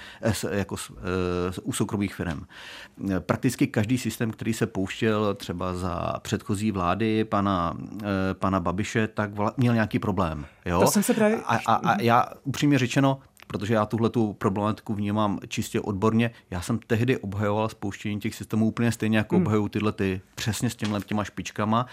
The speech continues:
Speaker 1: anebo případně řešením systémových problémů. A k těm se můžeme
Speaker 2: Zeptám se
Speaker 1: dostat.
Speaker 2: pana poslance hnutí ano, eh, Roberta Králíčka, jestli byste, jestli by hnutí ano nemělo mít větší pochopení pro problémy při rozjíždění, eh, nových elektronických systémů,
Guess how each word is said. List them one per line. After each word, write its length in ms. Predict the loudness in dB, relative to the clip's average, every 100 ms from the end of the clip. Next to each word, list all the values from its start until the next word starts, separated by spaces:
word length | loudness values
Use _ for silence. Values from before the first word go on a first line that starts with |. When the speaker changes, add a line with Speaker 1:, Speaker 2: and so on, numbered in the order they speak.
| -14 -2
Speaker 1:
anebo 260 | 0 0
případně 420 | -2 -4 -2 0
řešením 380 | -2 -2 0 0
systémových 480 | -2 -4 -2 -2 -2
problémů. 420 | -4 -2 0 -2
A 20 |
k 20 | -2
těm 80 | 2
se 40 |
můžeme 160 | 4 6
Speaker 2:
Zeptám 240 | 6 4
se 100 | 4
Speaker 1:
dostat. 100 | 4
Speaker 2:
pana 180 | 6 2
poslance 460 | 0 -2 -2 0 0
hnutí 300 | 0 -2 -4
ano, 260 | -2 -4 -8 -18 -18 -16 -4
eh, 400 | -2 0 0 0
Roberta 360 | 4 4 4
Králíčka, 640 | 2 2 2 0 -2 -2 2
jestli 360 | 0 0 -4
byste, 600 | -2 -4 0 4 4 4 -2 _ -20 _ _ _
jestli 220 | -12 -6
by 60 | -4
hnutí 300 | -4 -2 0
ano 240 | 2 2 0 -16 -20 -2
nemělo 720 | 2 4 6 6 6 4 4
mít 300 | 2 0 -2
větší 480 | 0 0 0 -6 -2
pochopení 640 | -2 0 2 2 4 0
pro 180 | 0 0
problémy 500 | 0 2 2 2 0
při 180 | -2
rozjíždění, 720 | -2 -2 -4 -2 0 2 0 -2
eh, 360 | -4 -2 0
nových 300 | 0 0 -2
elektronických 680 | 0 -2 0 0 0 0 -2
systémů, 580 | 2 2 6 6 6 2